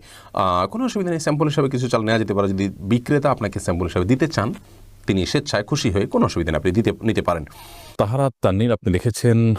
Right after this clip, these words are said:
Speaker 2: "আমরা যারা শহরে থাকি তারা চুল ফেলবো কোথায়? ময়লা ঝুড়িতে ফেললে কি গুনাহ হবে?" মানুষের শরীরের প্রত্যেকটা অঙ্গ প্রত্যঙ্গ,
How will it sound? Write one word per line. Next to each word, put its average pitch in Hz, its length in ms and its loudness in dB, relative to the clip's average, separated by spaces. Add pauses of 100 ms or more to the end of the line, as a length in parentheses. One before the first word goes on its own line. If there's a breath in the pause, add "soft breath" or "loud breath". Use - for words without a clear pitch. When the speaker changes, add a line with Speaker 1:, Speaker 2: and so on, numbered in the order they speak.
Speaker 2:
"আমরা 92 260 2
যারা 90 220 2
শহরে 151 400 0
থাকি 80 400 -4
তারা 92 240 2 (140)
চুল 156 240 2
ফেলবো 90 340 0
কোথায়? - 360 -4 (140)
ময়লা 98 240 4
ঝুড়িতে 104 320 2
ফেললে 101 260 0
কি 104 100 2
গুনাহ 87 280 2
হবে?" 135 120 0 (160)
মানুষের 131 360 2
শরীরের 143 240 0
প্রত্যেকটা 127 380 0
অঙ্গ 95 160 2
প্রত্যঙ্গ, 104 680 0